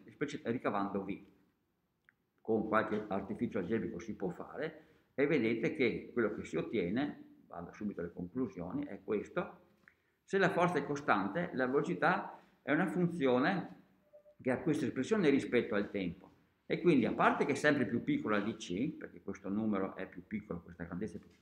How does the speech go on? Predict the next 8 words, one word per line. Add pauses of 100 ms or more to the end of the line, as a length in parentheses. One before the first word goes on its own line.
più
grande
di
uno, (360)
il
limite
in
cui